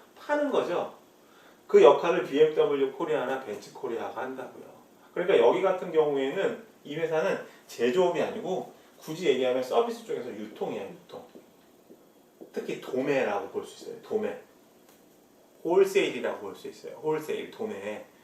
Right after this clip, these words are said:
왜냐하면 벤츠나 비엠더블유를 보면은, 비엠더블유 같은 경우 보면은 비엠더블유 코리아에서 자동차를 직접 파는 게 아니라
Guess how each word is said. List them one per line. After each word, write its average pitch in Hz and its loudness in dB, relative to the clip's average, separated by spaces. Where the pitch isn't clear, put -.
왜냐하면 196 6
벤츠나 208 6
비엠더블유를 156 2
보면은, - 0
비엠더블유 165 2
같은 147 2
경우 127 -2
보면은 120 0
비엠더블유 151 4
코리아에서 151 0
자동차를 120 -4
직접 - -4
파는 175 -2
게 156 0
아니라 110 -2